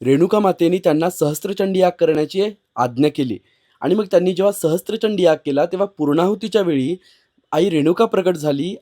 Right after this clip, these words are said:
अर्धनारी नटेश्वर रूपात प्रगट झाली आणि त्याला आज्ञा केली की, "माझी स्थापना तू कर."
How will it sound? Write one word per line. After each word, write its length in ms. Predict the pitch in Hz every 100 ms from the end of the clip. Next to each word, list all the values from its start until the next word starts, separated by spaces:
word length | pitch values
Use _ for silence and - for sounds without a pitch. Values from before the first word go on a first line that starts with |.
| -
अर्धनारी 480 | 120 143 180 175
नटेश्वर 500 | 208 165 131 190 -
रूपात 200 | 233 220
प्रगट 340 | 214 170 160 147
झाली 300 | 143 131 165 _ _ _
आणि 120 | 160
त्याला 200 | 202 233
आज्ञा 380 | 196 143 127 202
केली 240 | 208 180
की, 160 | 139 156
"माझी 280 | 143 131 185
स्थापना 440 | - 147 - 175
तू 140 | 190
कर." 160 | 175 131